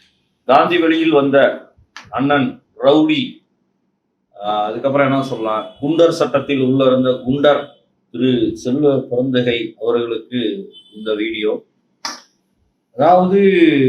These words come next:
ஒரு மனிதன் திருந்தி வாழணும் அப்படின்னு நினைக்கிறதுல எந்த விதமான தவறும் இல்லை. திருந்தி வாழ்றதுக்காக தான் இந்த நாடு இருக்கிறது, இந்த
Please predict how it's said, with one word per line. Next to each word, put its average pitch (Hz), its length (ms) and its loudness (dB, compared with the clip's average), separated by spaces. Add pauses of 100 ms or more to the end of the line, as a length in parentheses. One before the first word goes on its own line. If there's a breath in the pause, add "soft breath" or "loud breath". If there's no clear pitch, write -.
(1500)
ஒரு 139 240 4
மனிதன் 165 680 0 (360)
திருந்தி 190 400 4
வாழணும் 151 680 2 (120)
அப்படின்னு 135 320 -4
நினைக்கிறதுல 131 600 0
எந்த 120 240 -2
விதமான 127 400 -4 (100)
தவறும் 131 300 -2
இல்லை. 123 320 -4 (100)
திருந்தி 135 380 -2
வாழ்றதுக்காக 117 760 -4
தான் 139 320 -4 (200)
இந்த 110 220 -12
நாடு 120 320 -2
இருக்கிறது, 120 760 -6 (100)
இந்த 107 500 -4